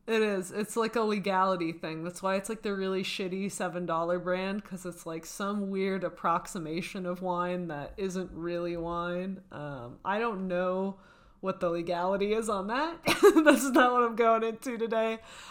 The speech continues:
I have been wondering about that, though, so maybe we should do an episode on those weird, like, wine products that are sold in C V S in states where they're not allowed to sell wine in C V S. I don't know.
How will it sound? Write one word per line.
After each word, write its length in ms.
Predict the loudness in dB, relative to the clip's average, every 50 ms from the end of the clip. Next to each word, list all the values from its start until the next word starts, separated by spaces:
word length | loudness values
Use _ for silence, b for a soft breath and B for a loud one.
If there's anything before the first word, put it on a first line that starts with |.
| B B
I 140 | 2 2 4
have 220 | 4 2 2 4
been 160 | 4 4 6
wondering 360 | 6 6 4 4 4 2 2 4
about 260 | 6 4 4 4 4
that, 200 | 0 -2 0 2
though, 200 | 2 4 4 4
so 160 | 2 0 -2
maybe 220 | 0 0 0 2
we 140 | 2 2 2
should 240 | 2 0 0 -2 -2
do 140 | 0 0 0
an 80 | 0
episode 500 | 0 0 -2 -2 -4 -2 0 0 0 2
on 160 | 2 0 0 0
those 260 | 0 0 0 -2 -2
weird, 480 | -2 0 2 2 2 2 2 0 0
like, 380 | 2 2 4 4 4 2 0 -2
wine 460 | -4 0 2 2 4 2 2 0 -2
products 720 | -2 0 0 0 0 0 0 -2 -2 -4 -6 -10 -14 -10 -4
that 400 | 0 0 2 2 2 0 -2 -2
are 200 | -2 -2 -2 -2
sold 340 | -2 -2 -2 -2 -2 -2 -2
in 140 | -4 -4 -4
C 240 | -6 -6 -6 -6 -4
V 180 | -2 0 0
S 420 | 0 0 0 -2 -2 -4 -6 -10 -8
in 220 | -4 -4 -4 -4
states 480 | -4 -6 -4 -2 -2 -2 -2 -4 -6 -6
where 140 | -4 -2 -2
they're 180 | 0 0 -2
not 160 | -2 -2 -2
allowed 220 | -2 -4 -4 -4 -6
to 80 | -8
sell 260 | -6 -4 -2 -2 0 -2
wine 220 | -2 -4 -6 -8
in 140 | -8 -8 -8
C 160 | -8 -8 -8
V 160 | -8 -8 -8 -8
S. 340 | -6 -8 -8 -8 -10 -12 -10
I 140 | -8 -6 -6
don't 140 | -6 -6
know. 180 | -6 -8 -8